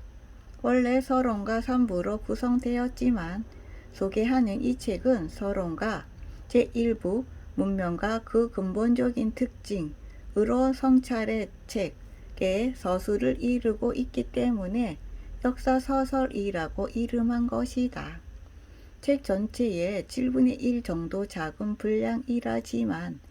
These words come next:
서설만으로도 오백 쪽이 넘는다. 저자는 역사적 과정의 진정한 의미를 이해하기 위해서는 그 결과에 따른 원인을 알지 않으면 안 되며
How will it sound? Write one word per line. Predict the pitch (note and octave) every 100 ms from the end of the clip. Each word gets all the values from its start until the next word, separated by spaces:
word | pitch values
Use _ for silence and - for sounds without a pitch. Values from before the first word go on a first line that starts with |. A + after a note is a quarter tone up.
| - - - -
서설만으로도 | - C4 C4+ D4 C#4+ C4+ C4 C4+ C4+ B3 E3+ - G3+
오백 | - G3+ A3 A3+ -
쪽이 | B3+ A#3+ F3
넘는다. | E3+ F#3+ G#3 A3 A3 C#3+ D3+ - - - - - - - - - - - - - - - - -
저자는 | - B3+ A#3+ F#3+ G#3 A#3+ F3+
역사적 | A3 A#3 A#3+ A#3 A#3+ A#3
과정의 | - G#3 G3+ F3+ F3 G3+
진정한 | - A3 A3 F#3 F3+ G3+ -
의미를 | A3 A3 F3+ G3+ G#3
이해하기 | C4 B3 A#3+ A#3+ A#3+ G#3+ G3
위해서는 | A3+ A3 G#3 A3+ A3 E3 F3+ D3+ - - - - -
그 | - B3
결과에 | A#3+ A3+ A#3 A3+ F#3+ F#3+
따른 | G3 G#3+ F#3+ F3+ G3
원인을 | G#3 A3 F#3+ F3 G3 -
알지 | G#3 G#3+ G#3 G3+
않으면 | - G#3 G3+ F3 F3+ F#3
안 | A3 A#3
되며 | A#3 A3 F3+ D#3 G#3+